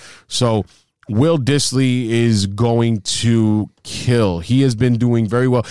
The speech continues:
So he, for that team, he's like the red zone guy. You know what I mean? Like, uh,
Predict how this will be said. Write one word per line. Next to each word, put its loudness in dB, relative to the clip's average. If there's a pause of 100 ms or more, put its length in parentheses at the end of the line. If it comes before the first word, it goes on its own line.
(160)
So 2
he, 2
for -2
that 0
team, 2
he's 2
like 2
the 2
red 2
zone 0
guy. -2 (180)
You 0
know 0
what 2
I 0
mean? 0
Like, -4 (380)
uh, 2